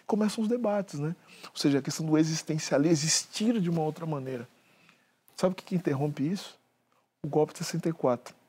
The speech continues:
O golpe de sessenta e quatro foi um golpe, cara, contra, é, não foi contra um governo, foi contra as possibilidades do Brasil ser um país diferente.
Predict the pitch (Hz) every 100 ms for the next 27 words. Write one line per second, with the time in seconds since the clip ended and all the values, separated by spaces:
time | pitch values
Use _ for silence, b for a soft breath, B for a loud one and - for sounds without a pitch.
0 | B B B - 180 214 185 143 - 170
1 | - 156 143 135 147 175 - - - -
2 | _ _ _ _ _ _ _ _ - 151
3 | 160 180 208 220 _ _ _ _ _ _
4 | _ _ _ _ _ - 151 147 139 131
5 | 131 165 359 - 180 156 156 139 131 156
6 | 147 143 135 139 127 117 107 _ _ b
7 | b _ - 135 - 160 185 190 127 131
8 | _ _ _ _ _ _ - 151 - -
9 | 208 233 190 165 156 165 160 156 139 156
10 | 156 - 151 139 139 120 113 117 -